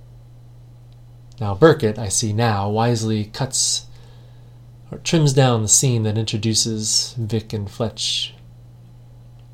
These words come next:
in the movie. On film, when we first meet them, they're in the plane, still in the air, and from way up in the sky, Fletch apparently sees a blonde girl riding a zebra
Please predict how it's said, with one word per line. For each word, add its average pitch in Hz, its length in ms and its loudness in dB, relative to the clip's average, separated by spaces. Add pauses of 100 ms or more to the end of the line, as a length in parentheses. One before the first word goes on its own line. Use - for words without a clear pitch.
(520)
in 107 120 -6
the 101 60 -4
movie. 107 440 -4 (1600)
On 110 160 -2
film, 160 320 2
when 110 100 2
we 104 100 -2
first 107 320 -4
meet 107 140 -4
them, 101 340 -4 (300)
they're 98 240 -4
in 104 100 -2
the 104 60 -2
plane, 98 400 0
still 127 300 4
in 117 80 2
the 110 160 -2
air, 101 320 -2
and 92 100 -8
from 101 260 -4
way 170 420 2
up 165 160 -2
in 160 60 -2
the 156 80 0
sky, 110 580 2
Fletch - 520 0
apparently 113 460 -6
sees 107 300 -4
a 101 100 -6
blonde 107 440 -2
girl 101 240 -2
riding 104 300 -2
a 98 60 -4
zebra 110 480 -2